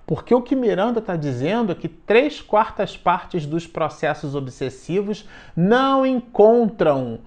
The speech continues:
é, ressonância positiva por parte do obsedado. Olha, quase sempre conseguem o triunfo os espíritos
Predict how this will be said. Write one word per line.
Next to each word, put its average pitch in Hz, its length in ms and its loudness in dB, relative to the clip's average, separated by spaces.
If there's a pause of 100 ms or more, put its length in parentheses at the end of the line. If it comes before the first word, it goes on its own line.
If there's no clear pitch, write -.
(200)
é, 139 720 0 (240)
ressonância 202 840 0
positiva 208 1120 2 (240)
por 220 240 -4
parte 190 640 0 (160)
do 202 260 6
obsedado. 180 760 8
Olha, 123 180 0 (180)
quase 302 560 8
sempre 311 540 0
conseguem 262 680 0
o 302 60 -2
triunfo 240 800 0 (240)
os 127 180 0
espíritos 202 840 -2